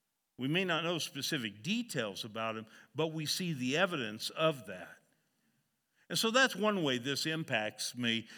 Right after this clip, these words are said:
is that it convinces me that there is a God. Another way that it impacts me is it reminds me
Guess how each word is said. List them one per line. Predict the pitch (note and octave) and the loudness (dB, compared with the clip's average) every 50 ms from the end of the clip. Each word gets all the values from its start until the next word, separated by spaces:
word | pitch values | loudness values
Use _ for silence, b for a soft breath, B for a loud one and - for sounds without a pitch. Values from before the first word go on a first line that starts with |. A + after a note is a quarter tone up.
| B B | B B
is | B D#3+ B2+ | B -2 2
that | D#3+ D#3+ D3+ D3 | 4 4 4 4
it | D3 - | 2 0
convinces | D#3 C#3+ C#3+ D3 F3 G3+ G3 D3+ - C3 A#2 A2+ | 0 0 0 2 2 0 0 -2 -4 -6 -6 -4
me | A#2+ B2+ B2+ B2+ B2+ | -2 0 0 0 0
that | A#2+ B2 A#2+ | -2 -4 -4
there | - D3 C3+ B2+ B2+ | -2 0 2 2 0
is | A2+ G#2 | 0 -2
a | A#2+ | -4
God. | A2 C#3 D#3 E3+ D3 A2 - B B B B B | 0 2 4 4 4 4 0 B B B B B
Another | - C#3 D3+ F3+ B3 C#4+ D#4 | -2 2 4 4 4 4 4
way | C#4 A3 E3 C3+ B2+ | 4 4 4 2 2
that | A#2 B2 B2 A#2 | 2 0 -2 -2
it | A#2+ B2 A2+ A#2+ | -2 -2 -2 0
impacts | A#2+ A#2+ A#2 A#2 C3 A#2+ A2+ G#2+ - - C3 | -2 -2 0 0 0 0 0 0 -2 -4 -2
me | C3 B2+ B2+ | -2 0 0
is | C3 A#2+ C#3+ | -2 -2 -4
it | D#3 E3 | -6 -4
reminds | D#3 D3+ C#3+ C#3+ D3 F3+ A3+ B3 A#3 G3+ D3+ A2 G#2+ | 0 0 2 2 2 2 2 2 0 0 -2 -2 -2
me | A2+ A#2+ B2+ B2 B2+ | -2 -2 -2 -4 -4